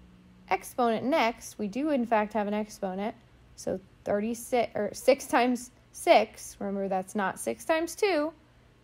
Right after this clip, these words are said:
it's six two times, so six times six is thirty-six.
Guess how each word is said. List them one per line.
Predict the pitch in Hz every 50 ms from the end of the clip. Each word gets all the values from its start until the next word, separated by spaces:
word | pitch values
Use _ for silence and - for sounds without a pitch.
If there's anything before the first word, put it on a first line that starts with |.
| _ -
it's | 208 202 - -
six | - - 269 262 269 - - - - - -
two | - 220 220
times, | 220 - 311 320 277 226 214 214 214 208
so | - 196
six | 190 - 220 214 -
times | - 233 233 226
six | 240 233 226 - 247
is | 240
thirty-six. | - 262 269 277 269 - 254 262 262 - - - -